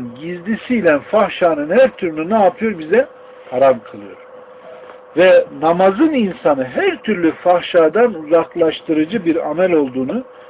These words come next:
vurguluyor. Fahşa toplumları yıkıma götüren en önemli faktörlerden nedir? Bir tanesidir. Ve namaz Müslümanın bu konuda nedir? Teminatıdır.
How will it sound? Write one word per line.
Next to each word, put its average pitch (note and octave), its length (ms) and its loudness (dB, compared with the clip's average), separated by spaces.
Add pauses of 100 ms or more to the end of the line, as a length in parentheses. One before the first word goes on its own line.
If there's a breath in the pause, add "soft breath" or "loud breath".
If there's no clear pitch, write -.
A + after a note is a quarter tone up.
(140 loud breath)
vurguluyor. C#3 600 0 (720 loud breath)
Fahşa G#3+ 640 2
toplumları E3+ 680 0
yıkıma F#3+ 520 -2
götüren G3+ 480 0 (800 loud breath)
en C#4 280 2
önemli D#3+ 420 -2
faktörlerden D3+ 920 0
nedir? G3+ 280 -2 (380)
Bir C3 60 -12
tanesidir. G#2+ 680 -16 (840 loud breath)
Ve G#3 260 2 (240)
namaz G#3 380 2 (100)
Müslümanın G3 760 -2 (260)
bu G#3+ 180 -6
konuda E3 380 0
nedir? G#3+ 320 -2 (120)
Teminatıdır. B2+ 960 -6